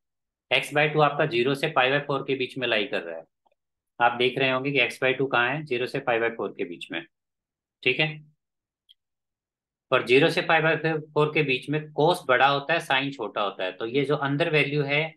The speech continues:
ये negative होगी। और जब आप negative value का mod find करते हैं तो क्या होता है, वो उसके आगे एक minus लग जाता है ताकि वो positive हो जाए,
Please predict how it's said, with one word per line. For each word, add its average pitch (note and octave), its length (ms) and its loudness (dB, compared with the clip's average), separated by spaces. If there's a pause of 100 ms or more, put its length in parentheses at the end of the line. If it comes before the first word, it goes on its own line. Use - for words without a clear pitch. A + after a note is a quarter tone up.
(160)
ये C3 220 -4
negative B2 460 0
होगी। E2+ 300 -8 (2500)
और A#2 120 -4
जब C3 140 2
आप C3 120 0
negative B2 400 0
value D3+ 240 2
का D3+ 160 2
mod C#3 280 0
find C#3 240 -2
करते B2+ 260 -4
हैं C3+ 200 -6 (360)
तो A#2 80 -8
क्या C3 180 0
होता A#2+ 220 0
है, B2 80 0
वो C#3+ 280 -6 (580)
उसके - 240 -6
आगे C3 200 0 (100)
एक C3+ 180 4
minus G#2+ 440 -2
लग F#2 140 -2
जाता F2 300 -4
है D#2+ 160 -4 (320)
ताकि A#2 220 0
वो D#3 180 0
positive F#2+ 360 -2
हो E2+ 100 -6
जाए, E2 220 -10